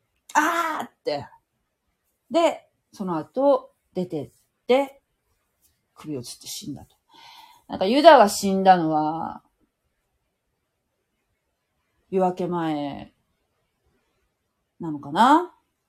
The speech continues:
うん。十四日の晩から、うん、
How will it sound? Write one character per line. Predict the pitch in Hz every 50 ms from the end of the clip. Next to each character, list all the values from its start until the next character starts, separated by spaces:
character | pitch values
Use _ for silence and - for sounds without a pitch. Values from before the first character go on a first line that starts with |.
| _ _ _ _ _ _ _ _ _ _ _ _ _ _ _ _ _ _ _ _ -
う | - 185 185
ん。 | 180 170 165 165 160 156 151 147 - - _ _ _ _ _ _ _ _ _ _ _ _ _ _ _ _ _ _ _ _ _ _ _ _ _ _ _ _ -
十 | 180 151 170 196 202 190
四 | 180 170 -
日 | - - 165 147
の | 151 147 143 139 135 - -
晩 | 175 165 156 147 147 143
か | 147 143 147
ら、 | 147 147 143 131 113 - _ _ _ _ _ _ _ _ _ _ _ _ _ _ _ _ _ _ _ _ _ _ _ _ _ _ _ _ _ _ _ _ _ _ _ _ _ _ _ _ _ _ _ _ _ _ _ _ _ _ _ _ _ -
う | 156
ん、 | 156 151 143 139 139 -